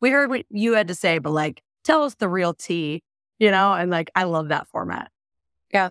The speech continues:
Speaker 2: I'd have to agree with Rachel and almost just add on to that. Anything that engages the audience directly is huge, because I think that's when people come away with a personal experience. And that's one thing that we obviously prioritize as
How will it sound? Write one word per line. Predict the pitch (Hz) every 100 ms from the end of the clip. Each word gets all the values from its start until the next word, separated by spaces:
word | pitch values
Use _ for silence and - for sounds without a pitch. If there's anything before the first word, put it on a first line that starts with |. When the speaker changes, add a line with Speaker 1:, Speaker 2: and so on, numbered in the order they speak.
| -
Speaker 2:
I'd | 190
have | 208 202
to |
agree | 233 196
with | 185
Rachel | 170 170 - 180 175
and | 170 175
almost | 175 175 170
just | 190 175 -
add | 170 170 170
on | 165 156 170
to | 175
that. | 180 180 180 - _ 107 -
Anything | 196 226 240 240 226
that | 185 170 -
engages | 175 170 160 160 175 170
the | 165
audience | 156 156 156 151
directly | 165 156 156 180 202 240 254 - _ _
is | 185
huge, | - 160 165 208 - - _ -
because | 175 180
I | 170
think | 180 175
that's | 165 -
when | 180 165
people | - 185 165 165
come | 170
away | 156 160
with | 156
a |
personal | 156 165 156 170 160
experience. | 156 - 165 160 160 156 -
And | 156 156 - _
that's | 175 -
one | 180 175
thing | 170
that | 165 165
we | 240
obviously | 214 208 - 190
prioritize | - 190 180 180 - 175 170 170
as | - 165 165